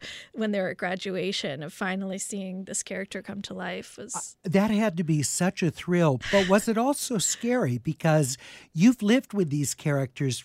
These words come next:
Speaker 2: you know, for the whole time that you're writing it,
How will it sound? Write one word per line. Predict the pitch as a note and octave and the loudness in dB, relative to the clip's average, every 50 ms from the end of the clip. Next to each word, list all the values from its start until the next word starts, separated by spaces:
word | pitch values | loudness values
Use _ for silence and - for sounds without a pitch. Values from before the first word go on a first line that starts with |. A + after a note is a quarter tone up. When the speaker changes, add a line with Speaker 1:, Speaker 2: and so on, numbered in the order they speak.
| _ _ | _ _
Speaker 2:
you | D#3 D#3 | -4 -4
know, | D3 C3 | -4 -2
for | - F3 D#3+ | -4 -4 -4
the | E3 | -4
whole | C#3 D3 F#3+ A3 F#3+ | -4 -4 -4 -6 -4
time | - - F3 F3+ F3 D#3+ D3+ | -4 -2 0 2 4 4 4
that | C#3+ - - - | 2 0 -2 -4
you're | C3+ C3 | -4 -4
writing | C3+ D#3+ D#3+ F#3+ G3 D#3+ D3+ C3+ B2+ | -4 -6 -6 -6 -4 -4 -4 -2 -2
it, | A#2+ A2+ G#2 - - - | -4 -4 -6 -12 -16 -20